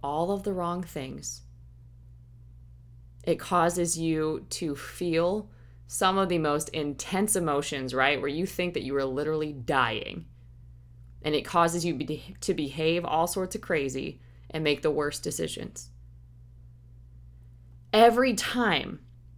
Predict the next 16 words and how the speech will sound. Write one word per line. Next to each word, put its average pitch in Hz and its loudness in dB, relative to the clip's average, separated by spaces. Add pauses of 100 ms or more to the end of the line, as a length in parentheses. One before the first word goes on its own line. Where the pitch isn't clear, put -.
(520)
you 180 2
have 170 8
to 185 0
make 160 2
a 156 0
difficult, - -4
a 165 2
difficult 160 2
decision, 143 -4 (640)
every 190 4
time, 160 -4 (1040)
here's 196 4
what 196 -2
you 185 0
can 170 0
do. - 0